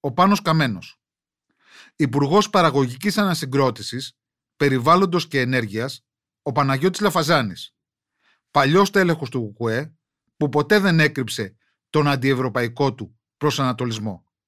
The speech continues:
που ανέκαθεν ευθαρσώς υποστήριζε ότι η Ελλάδα πρέπει να αποχωρήσει από τη ζώνη του ευρώ και να επιστρέψει σε δικό της νόμισμα. Υπουργός Οικονομικών,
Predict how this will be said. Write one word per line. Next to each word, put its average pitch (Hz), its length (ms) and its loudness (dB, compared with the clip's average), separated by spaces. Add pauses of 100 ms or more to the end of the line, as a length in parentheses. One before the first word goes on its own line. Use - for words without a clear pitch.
(400)
που 147 160 2
ανέκαθεν 147 800 0 (220)
ευθαρσώς 147 640 0
υποστήριζε 127 800 -4 (340)
ότι 143 240 0
η 139 40 2
Ελλάδα 175 360 2
πρέπει 185 280 -2
να 165 140 2
αποχωρήσει 160 580 0
από 120 160 -4
τη 110 80 -10
ζώνη 117 280 -4
του 110 100 -10
ευρώ 165 460 0 (440)
και 160 140 2
να 147 80 2
επιστρέψει 170 800 -2 (160)
σε - 160 -4
δικό 139 280 0
της 185 140 -4
νόμισμα. 110 520 -4 (1400)
Υπουργός 147 540 2
Οικονομικών, 170 760 0